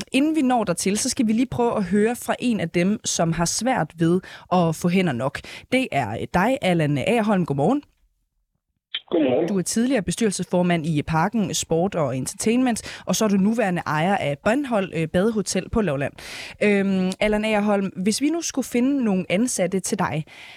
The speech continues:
Speaker 1: hvad er det så konkret, du mangler?
Speaker 2: Jamen, det, vi mangler lige nu her, og som i øvrigt hele branchen mangler, det er, det er, øh, folk, som har lyst til at arbejde i serviceindustrien, som kokke, tjener,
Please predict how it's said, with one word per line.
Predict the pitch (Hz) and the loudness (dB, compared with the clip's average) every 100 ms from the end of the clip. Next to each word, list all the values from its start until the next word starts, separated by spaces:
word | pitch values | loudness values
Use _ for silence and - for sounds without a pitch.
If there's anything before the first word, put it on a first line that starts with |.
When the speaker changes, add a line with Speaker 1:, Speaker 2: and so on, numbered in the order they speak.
| - - | -12 -2
Speaker 1:
hvad | 240 | 0
er | 277 | 0
det | |
så | 269 262 | -2 -4
konkret, | - 214 254 226 | -4 0 0 2
du | 247 | 2
mangler? | 226 147 196 190 - _ _ _ _ _ _ _ _ _ _ _ _ _ _ _ - | 2 2 0 -2 -4 _ _ _ _ _ _ _ _ _ _ _ _ _ _ _ -2
Speaker 2:
Jamen, | 123 127 135 | 0 2 2
det, | 151 156 139 113 | 2 2 0 0
vi | 139 | 0
mangler | 147 127 139 | 0 0 0
lige | 127 135 | 0 2
nu | 139 123 | 0 0
her, | 147 127 101 104 | 0 0 0 -4
og | 107 - | -4 -2
som | 104 101 | -4 -2
i | 110 | 0
øvrigt | 127 | 0
hele | 123 139 | 0 0
branchen | 98 110 107 104 | 0 -2 -4 -2
mangler, | 92 120 117 107 | 0 0 -2 -2
det | 107 120 98 | 0 2 2
er, | 92 87 87 87 - | 0 -2 -4 -10 -6
det | 107 110 95 | -2 0 2
er, | 87 85 90 | 0 -4 -10
øh, | 82 _ _ _ _ _ _ _ _ _ _ _ | -16 _ _ _ _ _ _ _ _ _ _ _
folk, | 139 135 | -4 -2
som | 113 | 0
har | 101 120 | 0 2
lyst | 131 | 0
til | 135 | 0
at | 98 107 | 0 0
arbejde | 117 110 98 95 | 0 0 -2 -6
i | - | -4
serviceindustrien, | 139 135 131 - 113 107 135 113 101 - - _ _ | -2 0 -2 -4 -4 -4 0 0 0 -4 -12 _ _
som | - 110 95 90 87 | -4 -2 0 -2 -2
kokke, | 110 117 123 127 - - | 0 2 2 -2 -4 -4
tjener, | - 101 123 | 0 2 2